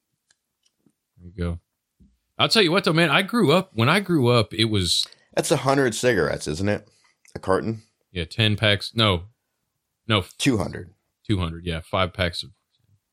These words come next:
Speaker 2: Two hundred for fifty-five bucks.
Speaker 1: Um, yeah, I, I, um, I remember I was, you know, ten, maybe older than ten.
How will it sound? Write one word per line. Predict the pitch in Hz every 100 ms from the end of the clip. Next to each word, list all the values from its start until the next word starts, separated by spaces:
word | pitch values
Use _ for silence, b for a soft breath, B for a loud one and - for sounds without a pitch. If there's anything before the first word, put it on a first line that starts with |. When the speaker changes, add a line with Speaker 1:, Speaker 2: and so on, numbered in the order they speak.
| _ _ _ _ _
Speaker 2:
Two | - 78
hundred | 82 71 73
for | -
fifty-five | - 71 - - - -
bucks. | - - - - _ _ _ _ _ _ _
Speaker 1:
Um, | 101 104 95 87 82 82 _ _ _ _ _ _ _ _ _ _ _ _ _ _ _ _
yeah, | 139 123
I, | 110 147 139 -
I, | 120 147
um, | 127 107 101 95 90 87 _ _ -
I |
remember | 170 147 113 110 110 104 101 95 _ _ _
I | -
was, | 160 101 - - _
you | 110
know, | 101
ten, | 90 - 123 123 123 117 - _ _ _ _ _ _ _ _ _ _ _ _ _ _ _ _ _ _ _ _
maybe | 120 151
older | 113 147 117
than | 90
ten. | 85 90 82